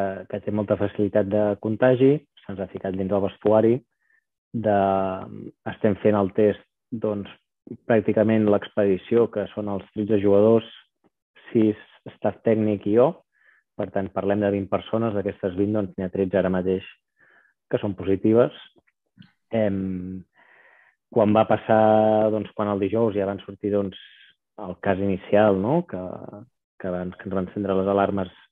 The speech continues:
i llavors en, en la ronda de P C Rs ens en surten sis més, doncs ja ens va donar a tots una mica la sensació de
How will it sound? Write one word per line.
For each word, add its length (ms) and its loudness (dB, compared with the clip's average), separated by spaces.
i 80 -2
llavors 380 2
en, 140 -2
en 320 2
la 100 6
ronda 240 4
de 140 2
P 100 0
C 140 -2
Rs 260 0
ens 160 -8
en 80 -8
surten 320 -6
sis 180 0
més, 220 0
doncs 240 0
ja 140 4
ens 100 -2
va 140 4
donar 180 0
a 60 -6
tots 180 -2
una 160 -4
mica 160 -4
la 140 0
sensació 560 -2
de 80 4